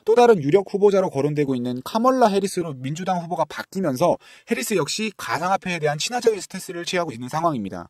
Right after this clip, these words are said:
트럼프야 뭐 말할 필요도 없고요. 결국 누가 대통령이 되건 다음 미국 대통령은 공약을 지키기 위해서 코인에 대한 친화적인 정책들을 펼칠 거고요. 그를 통해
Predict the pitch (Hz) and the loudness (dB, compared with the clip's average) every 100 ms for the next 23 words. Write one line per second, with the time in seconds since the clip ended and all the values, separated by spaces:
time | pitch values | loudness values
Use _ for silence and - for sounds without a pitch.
0 | _ 233 262 269 226 220 180 - 156 175 | _ 6 6 8 8 8 6 2 2 2
1 | 208 208 - - 101 82 _ 170 165 208 | 0 -2 -4 -6 -4 -6 _ 2 4 2
2 | 131 156 226 160 143 208 214 147 131 135 | -2 6 6 6 0 -4 -2 0 4 4
3 | 147 113 - 147 175 123 147 214 - 123 | 4 -2 2 2 2 -4 -12 -12 -14 -14
4 | - 175 143 147 131 87 - 131 190 220 | -8 -4 0 0 -2 -6 -12 -2 4 6
5 | 453 - - 320 330 214 214 - 92 - | 6 2 -10 -10 -6 -2 -2 0 -2 -4
6 | - 220 233 233 196 185 185 - 240 247 | -10 -8 -4 -2 -2 -2 -2 -4 -4 2
7 | 233 208 160 117 156 151 143 139 185 208 | 2 2 -4 -6 -6 -2 -2 -2 -4 -6
8 | 196 117 120 117 - _ _ _ - 165 | -8 -8 -6 -6 -8 _ _ _ 2 2
9 | 214 - 185 208 | 2 -2 -4 -2